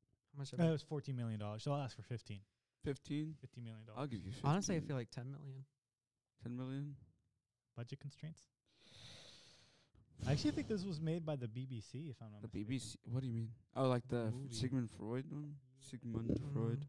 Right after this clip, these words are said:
Speaker 2: My bad.
Speaker 1: Fifteen, ten million. Yeah, I
Speaker 2: I
Speaker 1: think
Speaker 2: mean, this is my directorial debut.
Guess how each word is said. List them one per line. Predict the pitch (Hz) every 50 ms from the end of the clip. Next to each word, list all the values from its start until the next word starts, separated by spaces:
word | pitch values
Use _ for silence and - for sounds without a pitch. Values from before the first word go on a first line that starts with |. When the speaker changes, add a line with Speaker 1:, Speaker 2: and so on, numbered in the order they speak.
| - - _ _ _
Speaker 2:
My | - -
bad. | 104 104 - _ _ _ _ _ -
Speaker 1:
Fifteen, | 147 139 - - 156 147 147 143 139 143 -
ten | 131 127 131
million. | 135 135 135 135 135 135 131 131 135 143 - _ _ _ _ _ _ _ _ _ _ _ _ - 135
Yeah, | 135
I | 131
Speaker 2:
I | 131
Speaker 1:
think | 147 147
Speaker 2:
mean, | 139 139
this | 143 151 - 165
is | 151
my | 156 147 151
directorial | 147 139 147 139 135 123 - - - 143 143 143 135 135
debut. | 127 127 120 117 151 208 220